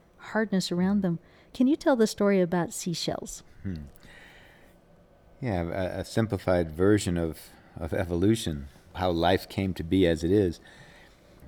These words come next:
Speaker 2: We're fairly certain that life started as single-cell organisms. I'll begin there. We could start even earlier, but that's close enough.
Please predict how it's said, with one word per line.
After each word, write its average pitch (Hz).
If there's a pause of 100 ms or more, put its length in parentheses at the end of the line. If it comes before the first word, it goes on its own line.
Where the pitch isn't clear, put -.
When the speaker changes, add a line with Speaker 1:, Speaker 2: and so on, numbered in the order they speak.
(140)
Speaker 2:
We're -
fairly 135
certain 95
that 87
life 90
started 87
as 80
single-cell 82
organisms. 95 (600)
I'll -
begin 92
there. 95
We 92
could -
start 90
even 82
earlier, 87
but 85 (500)
that's 85
close 90
enough. 85